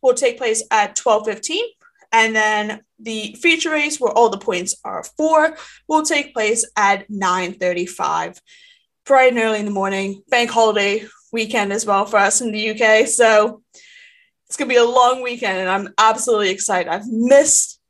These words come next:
motorsport F one content. Uh, I don't know how you felt. Um, I've been almost rewatching races, which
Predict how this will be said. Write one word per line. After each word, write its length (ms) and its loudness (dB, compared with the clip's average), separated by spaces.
motorsport 680 0
F 220 -2
one 220 -4
content. 680 -6
Uh, 140 -8
I 140 4
don't 80 2
know 80 2
how 140 2
you 280 -6
felt. 380 0
Um, 420 0
I've 80 -4
been 120 -4
almost 380 -2
rewatching 840 -2
races, 540 0
which 300 0